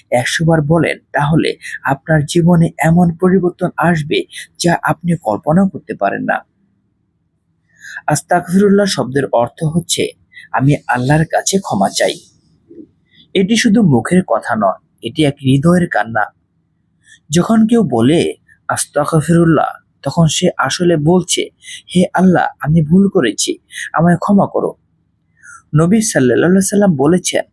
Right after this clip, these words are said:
"আমি প্রতিদিন একশো বার আল্লাহর কাছে ক্ষমা চাই।" সহিহ মুসলিম। এখন ভেবে দেখুন, যিনি আল্লাহর সবচেয়ে প্রিয় নবী, তিনি যদি দিনে একশো বার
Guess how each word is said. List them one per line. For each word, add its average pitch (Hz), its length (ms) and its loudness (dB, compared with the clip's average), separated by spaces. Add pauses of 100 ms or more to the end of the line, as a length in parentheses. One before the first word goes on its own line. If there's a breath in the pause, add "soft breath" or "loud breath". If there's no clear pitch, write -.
(120)
"আমি 151 220 0
প্রতিদিন 165 680 -2 (340 loud breath)
একশো 147 380 -2
বার - 160 -4 (340 loud breath)
আল্লাহর 160 340 2
কাছে - 320 -6
ক্ষমা 110 300 -2
চাই।" - 240 -2 (320)
সহিহ 156 320 0
মুসলিম। 113 360 -4 (1900)
এখন 190 320 2
ভেবে 208 260 2
দেখুন, 120 420 -4 (220)
যিনি 135 360 2
আল্লাহর 127 320 2
সবচেয়ে - 520 -4 (400 loud breath)
প্রিয় 208 260 2
নবী, 185 300 0 (400 loud breath)
তিনি 165 240 4
যদি 175 240 0
দিনে 147 400 0 (320 loud breath)
একশো 139 340 -2
বার 170 160 0